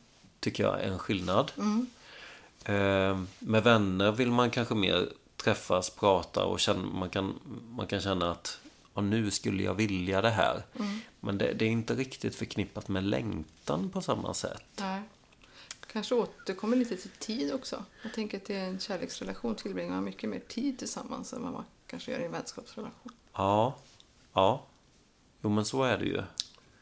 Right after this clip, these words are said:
Speaker 2: Att man prioriterar det.
Speaker 1: Mm. Ja.
Speaker 2: Mm.
Speaker 1: Det är nog för,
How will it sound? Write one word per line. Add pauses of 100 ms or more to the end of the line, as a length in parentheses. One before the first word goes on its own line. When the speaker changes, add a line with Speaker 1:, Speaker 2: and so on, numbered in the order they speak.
(460)
Speaker 2:
Att
man
prioriterar
det. (360)
Speaker 1:
Mm. (2000)
Ja. (120)
Speaker 2:
Mm. (2000)
Speaker 1:
Det
är
nog
för,